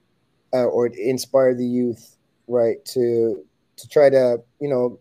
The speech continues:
not necessarily have to go through the struggles that we've gone through, but to be inspired that they don't have to stand up selling drugs or shooting each other or be gang affiliated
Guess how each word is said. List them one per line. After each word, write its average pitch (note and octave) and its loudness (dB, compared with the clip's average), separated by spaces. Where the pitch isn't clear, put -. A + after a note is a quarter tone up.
not D3+ 0
necessarily D#3+ 2
have C#3 4
to C3 -12
go C3 2
through C3 -10
the A#2+ -8
struggles B2 -2
that G#2+ -2
we've B2 -6
gone C3 -2
through, E3+ -4
but - 0
to C3 -6
be B2+ -4
inspired B2 -4
that B2 0
they B2 -2
don't B2 -2
have A#2+ -4
to A2+ -12
stand A#2+ -4
up A#2 -8
selling A#2+ -8
drugs A#2 -4
or A2 -4
shooting B2+ -6
each A#2+ -6
other A#2 0
or A2 -2
be A2 -10
gang A2 -6
affiliated A#2 -4